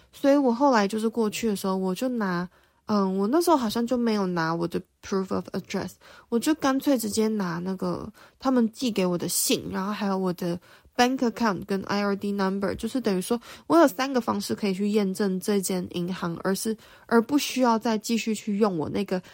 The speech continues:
该死的一直弄不过的那个 proof of address。我真的对于 proof of address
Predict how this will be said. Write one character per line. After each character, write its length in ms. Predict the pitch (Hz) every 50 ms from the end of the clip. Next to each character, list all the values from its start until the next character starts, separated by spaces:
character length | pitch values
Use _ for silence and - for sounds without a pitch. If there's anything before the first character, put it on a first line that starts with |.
| - _ _
该 220 | - 214 208 220
死 220 | 226 226 - - 175
的 160 | - 117 -
一 80 | 226
直 80 | 208 220
弄 320 | 208 226 262 262 240 208
不 80 | 185 190
过 220 | 190 - 240 226 202
的 80 | 202
那 140 | 185 196 196
个 100 | 196 190 -
proof 320 | - - 247 240 233 220
of 100 | 202 196
address。 240 | - - 190 190 - -
我 100 | 190 196
真 140 | - 214
的 80 | 214 208
对 220 | 202 - 208 190
于 20 | 185
proof 220 | 185 - 208 202
of 100 | 196 180
address 220 | 190 202 190 185